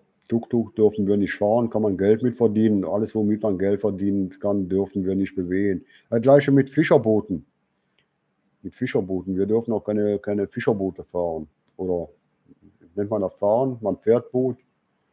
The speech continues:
So, ich werde mich mal verabschieden. Ich wünsche dir noch einen schönen Restsonntag. Wünsche ich dir auch.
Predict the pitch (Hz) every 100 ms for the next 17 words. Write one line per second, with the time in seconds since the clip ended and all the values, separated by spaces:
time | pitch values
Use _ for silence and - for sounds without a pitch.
0 | _ _ _ _ _ _ _ _ _ -
1 | 107 107 95 95 98 95 101 95 92 92
2 | 92 95 - 113 110 101 104 110 95 98
3 | 104 101 98 95 87 - - 104 101 92
4 | 87 101 - 120 120 110 113 139 131 127
5 | 113 101 117 151 -